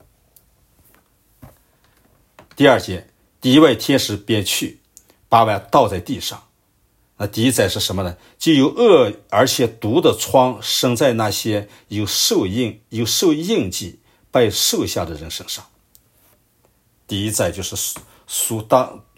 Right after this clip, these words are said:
地上所有接受了神的印记、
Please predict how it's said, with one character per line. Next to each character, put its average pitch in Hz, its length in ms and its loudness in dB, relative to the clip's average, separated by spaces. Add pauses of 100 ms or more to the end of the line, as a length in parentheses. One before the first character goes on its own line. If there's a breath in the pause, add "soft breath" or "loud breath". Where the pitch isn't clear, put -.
(160)
地 170 160 -2
上 107 220 -4
所 135 500 2
有 104 300 -4 (400 soft breath)
接 123 240 -2
受 175 160 0
了 135 80 -2
神 107 240 -4
的 135 80 -2
印 139 340 -2
记、 92 300 -12